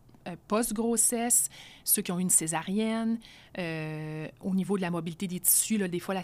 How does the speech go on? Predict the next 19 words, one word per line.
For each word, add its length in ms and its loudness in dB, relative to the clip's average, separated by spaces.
au 100 -4
niveau 180 -4
de 60 -2
la 40 -2
césarienne, 360 -4
ça 120 -2
crée 140 -8
des 180 -4
as-, 160 -6
adhérences. 640 -4
On 60 -4
travaille 320 -6
au 80 -4
niveau 180 -4
des 140 -6
fascias 420 -4
à 20 -4
ce 160 -2
niveau-là. 760 -2